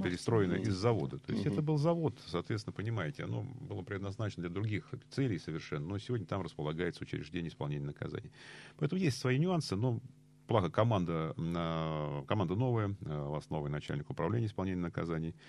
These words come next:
Speaker 1: Моровец Владимир Валерьевич. А, команда, которую он формирует, достаточно работоспособная, на наш взгляд.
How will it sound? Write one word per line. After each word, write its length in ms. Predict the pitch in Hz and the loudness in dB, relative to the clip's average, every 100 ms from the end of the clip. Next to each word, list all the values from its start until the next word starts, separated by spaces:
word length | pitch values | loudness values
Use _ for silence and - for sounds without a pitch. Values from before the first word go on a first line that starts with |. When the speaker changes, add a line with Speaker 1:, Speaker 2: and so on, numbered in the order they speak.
| - - - | -20 -18 -4
Speaker 1:
Моровец 340 | 82 80 80 | 0 0 0
Владимир 240 | 78 76 76 | -2 -2 -2
Валерьевич. 420 | 78 76 71 - - - - - | -2 -2 -4 -8 -16 -20 -20 -8
А, 220 | 78 73 | -4 -4
команда, 340 | 73 120 101 80 | 0 2 2 0
которую 280 | 82 82 80 | 0 0 -2
он 60 | |
формирует, 460 | - 82 85 80 71 | 0 0 2 0 0
достаточно 520 | 80 - 71 - 78 | -2 0 -2 -2 -4
работоспособная, 600 | 76 76 - - 131 117 | -2 -4 -4 -2 0 2
на 140 | 107 | 0
наш 80 | 90 | -2
взгляд. 280 | - 92 | -2 -2